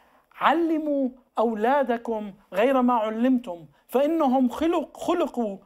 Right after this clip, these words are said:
لزمان غير زمانكم". أين نحن من هذا؟ التعليم العربي من ناحية النوعية معتمد بشكل كبير على الإعادة والتكرار والحفظ والإعادة والتكرار والحفظ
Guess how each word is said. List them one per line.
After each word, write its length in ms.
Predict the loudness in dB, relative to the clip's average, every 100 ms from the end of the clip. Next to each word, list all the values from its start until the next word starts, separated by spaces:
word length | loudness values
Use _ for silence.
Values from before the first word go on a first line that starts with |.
| _
لزمان 640 | -6 0 2 2 2 2 0
غير 340 | 0 0 -2
زمانكم". 640 | -4 -4 -4 -6 -12 -18 -20 _ _ _ _ _ _ _
أين 380 | 0 2 2 2
نحن 280 | -2 -4 -6
من 220 | -6 -6
هذا؟ 400 | -2 -2 -2 -10 _ _ _ _ _ _ _ _ _ _ -8 -4
التعليم 560 | 0 2 4 4 2
العربي 760 | 2 2 4 4 2 0 -4 -6 _ _ _ _ _ -2
من 240 | 2 4
ناحية 380 | 4 2 0 0 2
النوعية 680 | 2 0 -2 -2 0 -2 -4 _
معتمد 640 | -2 0 0 0 0 0 -2
بشكل 440 | -2 -4 -2 -2
كبير 400 | -2 0 0 0
على 240 | 0 0
الإعادة 680 | 0 0 0 2 2 2 2
والتكرار 880 | 2 -2 -4 -6 0 4 4 4 2
والحفظ 720 | 0 -2 -2 2 2 0 -4
والإعادة 720 | -2 -2 0 2 2 2 2
والتكرار 680 | 0 -2 -6 -4 0 2 0
والحفظ 460 | -2 -4 -4 -6